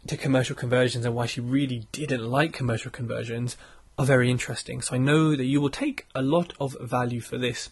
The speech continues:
If you enjoy this podcast, please take a screenshot, post on Facebook, post on your Instagram. There's no adverts. It's totally free. There's no upsell.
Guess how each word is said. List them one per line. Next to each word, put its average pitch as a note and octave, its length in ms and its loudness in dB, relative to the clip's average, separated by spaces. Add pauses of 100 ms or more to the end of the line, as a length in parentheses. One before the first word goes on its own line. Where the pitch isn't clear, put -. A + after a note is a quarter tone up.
(240)
If D#3+ 140 -2
you F#3+ 60 6
enjoy F#3 220 6
this F3 140 0
podcast, E3+ 520 -2 (440)
please - 200 -2
take - 160 -2
a C3+ 40 -2
screenshot, D#3+ 520 0 (600)
post F3+ 220 4
on C3+ 120 0
Facebook, D3+ 480 0 (240)
post F#3 240 2
on C3 80 0
your B2+ 80 2
Instagram. C3 420 0
There's B2 140 0
no E3 180 6
adverts. C3+ 460 2
It's - 80 -12
totally D#3+ 320 2
free. B2+ 240 -2
There's B2+ 140 -2
no D#3+ 120 6
upsell. B2 500 0